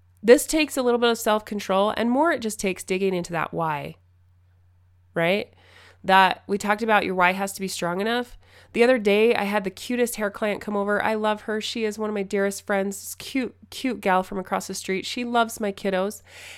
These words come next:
And she, um, brought a box of Twinkies. She loves to, to just spoil my two little boys who are here. And she brought a box of Twinkies. And I,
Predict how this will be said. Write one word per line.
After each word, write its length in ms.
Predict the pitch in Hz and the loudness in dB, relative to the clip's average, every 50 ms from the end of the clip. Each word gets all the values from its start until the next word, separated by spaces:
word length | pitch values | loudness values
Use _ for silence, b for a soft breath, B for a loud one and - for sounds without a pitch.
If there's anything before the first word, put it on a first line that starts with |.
| B | B
And 160 | - - 208 | -4 -4 -2
she, 540 | 196 - - - 240 233 240 247 247 247 - - _ | -2 -2 -2 0 0 2 2 2 0 0 -2 -4 _
um, 340 | 202 196 196 196 190 180 - - - - - _ _ | 0 0 0 0 -2 -6 -10 -12 -20 -20 -20 _ _
brought 340 | 175 - 220 202 190 185 - - | -2 6 8 8 8 8 6 2
a 60 | 196 | 0
box 280 | 196 185 185 - - | 0 0 -2 -2 -6
of 60 | 208 196 | -10 -2
Twinkies. 340 | - 285 311 - 240 202 | 0 0 0 0 -2 -4
She 160 | - - - 214 | -4 -4 -4 0
loves 240 | 196 196 190 - | 0 0 0 0
to, 140 | - 170 165 - _ _ _ _ - | -2 -8 -8 -10 _ _ _ _ -8
to 260 | - 180 165 156 - 190 - | -4 -4 -4 -4 -4 -8 -12
just 320 | - - 170 165 - - - _ _ _ _ _ _ _ - _ _ _ - - - | -8 -8 -6 -6 -6 -10 -12 _ _ _ _ _ _ _ -20 _ _ _ -18 -18 -12
spoil 640 | - - - - - 190 185 175 170 165 160 160 165 - | -10 -8 -8 6 6 8 8 8 4 2 0 -4 -6 -6
my 160 | 175 170 165 | -4 -4 -4
two 140 | 165 - 190 | -4 -4 -4
little 180 | 170 170 170 160 | -4 -4 -6 -6
boys 300 | 165 165 160 156 156 - | -4 -4 -6 -6 -6 -8
who 80 | - | -8
are 80 | 160 160 | -8 -8
here. 320 | 165 165 170 170 170 - _ _ B B B B B B B B B B B B | -6 -8 -8 -10 -12 -14 _ _ B B B B B B B B B B B B
And 400 | - 196 202 202 202 196 - - | 4 6 6 6 4 2 -4 -6
she 200 | - - - 220 | -8 -6 -6 -2
brought 200 | 202 208 202 202 | 0 2 2 2
a 60 | 196 | 2
box 240 | 190 185 185 - - | 0 -2 -4 -8 -12
of 60 | 180 - | -10 -2
Twinkies. 420 | - 202 190 - 180 170 165 - | -2 -2 -2 -2 -4 -6 -6 -4
And 100 | - 175 | -4 -4
I, 180 | 165 165 175 175 | -2 -4 -4 -6